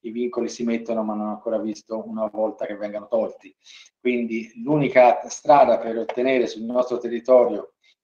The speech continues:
delle, dei benefici procedimentali era appunto questa, perché era una strada effettivamente contemplata dal codice. Noi l'abbiamo in una prima fase intrapresa nel duemilaotto, perché in quel momento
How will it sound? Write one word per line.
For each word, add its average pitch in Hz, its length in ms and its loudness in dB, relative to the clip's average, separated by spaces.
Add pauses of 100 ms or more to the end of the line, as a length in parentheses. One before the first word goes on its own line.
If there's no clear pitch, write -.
(100)
delle, 117 720 0
dei 117 120 -2
benefici 123 560 -2
procedimentali 127 800 0
era 110 120 4
appunto - 460 -4
questa, 120 480 2
perché 110 240 -10
era 117 120 0
una 123 140 -2
strada 104 460 2
effettivamente 113 920 -6
contemplata 107 600 -8
dal 101 140 -6
codice. - 520 0 (600)
Noi 131 200 0
l'abbiamo 113 1000 4 (120)
in 120 120 -4
una 113 160 0
prima 117 600 0
fase 120 420 4
intrapresa 120 560 0
nel 117 80 0
duemilaotto, 120 500 6
perché - 240 -2
in 117 60 -4
quel 117 120 0
momento 127 720 0